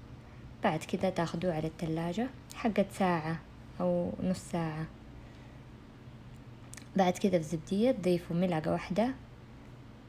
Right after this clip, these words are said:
من النوتيلا وملعقتين أو ثلاثة حسب ما انتوا تشوفوا،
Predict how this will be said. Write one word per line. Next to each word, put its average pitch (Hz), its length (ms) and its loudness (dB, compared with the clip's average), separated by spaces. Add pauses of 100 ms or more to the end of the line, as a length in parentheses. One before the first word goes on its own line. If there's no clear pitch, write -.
(200)
من 170 240 4
النوتيلا 165 960 2 (2250)
وملعقتين 185 840 4
أو 165 220 0
ثلاثة 180 540 0 (240)
حسب 175 360 -2
ما 165 100 0
انتوا 175 340 -2
تشوفوا، 175 540 -4